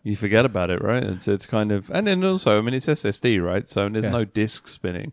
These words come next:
Speaker 2: Right.
Speaker 1: like there was before in these things where, you know, just we keep
Speaker 2: Yeah.
Speaker 1: whirring away. But, uh, yeah, it's just quite funny, isn't it? <laughs>
Speaker 2: You know, that, yeah. <laughs> There we go. So, uh, jobs of the future. Keep our
Speaker 1: Yep.
Speaker 2: eyes open. Keep thinking. There's, there's lots of cool stuff. Uh,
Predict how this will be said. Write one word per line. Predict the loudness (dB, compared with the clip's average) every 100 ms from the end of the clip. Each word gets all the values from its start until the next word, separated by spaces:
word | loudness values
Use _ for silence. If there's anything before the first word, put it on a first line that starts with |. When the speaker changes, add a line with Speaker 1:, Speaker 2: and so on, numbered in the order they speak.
| _
Speaker 2:
Right. | -6 -6 -2
Speaker 1:
like | 0
there | 0
was | 0 0
before | -2 -4 2 2
in | 2
these | -6 -8
things | -10 -10 -10
where, | -4 -4 -2 -4
you | -4
know, | -6 -8
just | -8 -12
we | -10
keep | -8
Speaker 2:
Yeah. | -4
Speaker 1:
whirring | 0 0 -2
away. | -2 -2 -2
But, | -6 -8 -6 -4
uh, | -4 -6 _ -20 -20 _
yeah, | -4 -4 -6
it's | _ -16
just | -14
quite | -8 -6
funny, | -4 -4 -2
isn't | -2 -2 -6 -4
it? | -4 -4
<laughs> | -8 -6 -8 -10 -12 -12 -20 -6
Speaker 2:
You | -4
know, | -2 -2
that, | -4 -4 -6 -6
yeah. | -6 -8 -12
<laughs> | -10 -6 -4
There | 0 -2
we |
go. | -2 -12
So, | -2 -2 -2 -16 -20 -10
uh, | -6
jobs | -4 0 2
of |
the | 0
future. | 0 -2 -4 -6
Keep | -10 -2
our | 0
Speaker 1:
Yep. | 2
Speaker 2:
eyes | 0
open. | -2 -4 -6
Keep | -8 -6
thinking. | -4 -4 -6 -2
There's, | 0 0 -2
there's | -4 -2
lots | -4 -6
of |
cool | -4 -4
stuff. | -4 -6 -6 -10 -20 -20 -14
Uh, | -6 -6